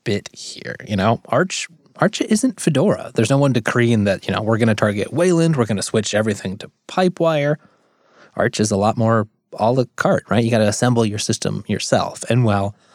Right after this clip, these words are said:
audio nerds like you and I, Chris, well, we've been jumping on full Pipewire systems basically the, the minute it wouldn't crash <laughs> our laptops.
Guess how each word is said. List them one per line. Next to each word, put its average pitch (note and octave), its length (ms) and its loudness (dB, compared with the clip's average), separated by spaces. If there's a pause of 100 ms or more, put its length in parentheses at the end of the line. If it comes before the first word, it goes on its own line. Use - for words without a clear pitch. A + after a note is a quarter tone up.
(260)
audio C3+ 400 2
nerds A#2 440 2
like - 260 -2
you B2 120 4
and A#2+ 100 2
I, D#3 140 2
Chris, G2 360 0
well, F#2 220 -4 (400)
we've A#2+ 160 0
been A2+ 120 2
jumping G2+ 220 0
on F#2+ 140 -2
full F#2+ 160 0
Pipewire F#2+ 400 -2
systems F#2+ 320 -6
basically G2+ 320 -6
the, G#2 180 -4 (280)
the A#2 80 0
minute G#2+ 260 2
it G#2+ 80 -4
wouldn't G2 320 -2
crash - 500 -2
<laughs> - 20 -16
our - 180 -4 (140)
laptops. - 640 -2